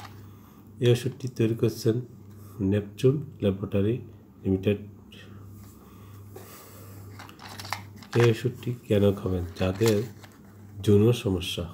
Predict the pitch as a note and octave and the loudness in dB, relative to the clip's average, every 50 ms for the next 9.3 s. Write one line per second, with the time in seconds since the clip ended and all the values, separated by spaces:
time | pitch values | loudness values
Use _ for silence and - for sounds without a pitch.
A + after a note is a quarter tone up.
0 | - - A2 A2 - - - C#3+ C#3 C#3+ C#3 - - - D3 D3 - - - G#2+ | -10 -6 -6 -6 -6 -2 0 0 0 0 -4 -4 -4 -4 -4 -4 -4 -2 -2 -2
1 | G2+ - - - A#2+ G#2+ - - - G#2+ G2 G2 F#2+ - - - G2 F#2+ - - | -2 -2 0 2 2 2 2 0 -2 0 0 0 -2 -2 -4 -6 -6 -8 -8 -14
2 | - - - - A2 G2 - A#2+ B2 B2 - - C3+ A#2 G#2 G2+ G2 F2+ F2 F2 | -18 -16 -6 -4 -4 0 2 2 0 0 2 2 2 2 4 2 0 0 0 -2
3 | - - G#2 F2+ - - - - - - - - - - - G#2 G#2 G#2+ A2+ A2+ | -6 -8 -10 -10 -10 -12 -20 -20 -20 -20 -20 -20 -20 -8 -4 0 2 4 4 4
4 | A2 A2+ B2 C3+ - - - B2+ B2 B2+ - - - A2 G#2 G2+ - G#2+ G2 F#2+ | 2 2 0 -2 -2 -2 -2 -2 -2 -2 -4 -8 -6 -6 -6 -2 0 0 0 0
5 | G2+ F#2+ - - - A#2 D3+ E3 D#3+ - - - - - - - - - - - | -2 -4 -4 -2 0 0 0 0 -4 -10 -14 -14 -16 -16 -16 -16 -18 -18 -18 -20
6 | - - - - G2+ G#2+ G#2+ A2+ A#2 A2+ A#2 A#2+ A#2+ B2+ B2 - - - - - | -20 -14 -2 2 2 4 6 6 6 6 4 2 2 0 -2 -6 -14 -18 -20 -20
7 | - - - - - - - - - - - G#2 A2 G#2+ G#2+ - - - - - | -20 -20 -20 -18 -18 -16 -16 -18 -16 -6 0 0 0 0 0 -6 -16 -20 -20 -20
8 | - - - - A2 G#2 - A#2+ A#2+ C3 - - - - G#2 G2 G2+ G2 F#2+ - | -20 -12 -2 0 0 0 2 0 0 0 -2 -6 -12 -10 0 4 4 4 6 4
9 | G#2 G2 F#2+ - G#2+ | 2 2 2 2 0